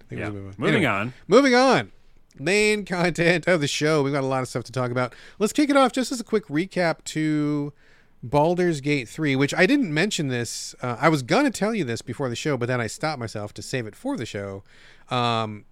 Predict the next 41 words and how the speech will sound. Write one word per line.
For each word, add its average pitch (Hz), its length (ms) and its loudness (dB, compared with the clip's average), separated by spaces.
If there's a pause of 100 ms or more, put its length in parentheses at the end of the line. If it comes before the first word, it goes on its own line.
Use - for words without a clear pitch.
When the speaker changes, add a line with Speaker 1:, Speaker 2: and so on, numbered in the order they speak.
(140)
Speaker 1:
I 139 80 -2
got 147 200 2
up 160 80 -2
this 156 140 -10
morning 147 260 -2
and 135 80 -2
I 135 120 0
just 143 200 -6
was 123 120 -2
really 131 220 -2
jonesing. 113 440 -6
I 110 60 -4
wanted 123 240 -4
to 110 60 -8
get 104 160 -8
into 127 180 -6
something. 104 560 -8 (520)
And 117 720 -2 (120)
I 160 160 -2
was 180 300 0
almost 233 760 -4
gonna 233 180 0
pull 220 220 0
the 202 100 0
trigger 190 560 0
on 156 240 0
Baldur's 143 480 0
Gate 135 320 -4
three. 147 540 -4
I 139 40 -6
was 139 100 -6
so 175 260 0
close 160 420 0
to 131 80 -8
pulling 131 320 -4
the 117 60 -8
trigger. 123 260 -4
But, 185 140 0
like, 214 120 2
number 247 200 0
one, 160 320 2